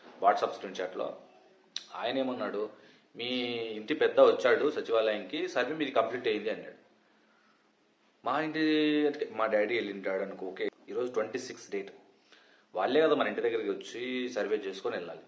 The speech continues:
గ్రామ మనం సచివాలయంకి వెళ్ళాల్సిన అవసరమే లేదు. ఉం? ఒక మిస్టేక్ అక్కడ. ఇంకొకటి వచ్చేసి వాలంటీర్ అనేటువంటి నన్ను ఎవరు సంప్రదించలేదు.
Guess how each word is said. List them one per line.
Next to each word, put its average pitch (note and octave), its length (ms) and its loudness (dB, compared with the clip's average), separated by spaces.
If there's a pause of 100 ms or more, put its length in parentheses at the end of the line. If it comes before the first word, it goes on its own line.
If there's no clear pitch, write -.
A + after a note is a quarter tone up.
గ్రామ G2+ 320 -4
మనం G2+ 320 -8
సచివాలయంకి A2+ 500 -2
వెళ్ళాల్సిన G2+ 340 -4
అవసరమే B2+ 500 -4
లేదు. - 160 -8 (420)
ఉం? D3+ 80 -14 (800)
ఒక A#2+ 140 4
మిస్టేక్ G#2+ 340 -2
అక్కడ. - 180 -12 (340)
ఇంకొకటి C3 320 0
వచ్చేసి B2 680 -2 (380)
వాలంటీర్ B2+ 560 4
అనేటువంటి B2 340 -2
నన్ను G2+ 340 -4
ఎవరు F#2+ 120 -4
సంప్రదించలేదు. F2+ 640 -10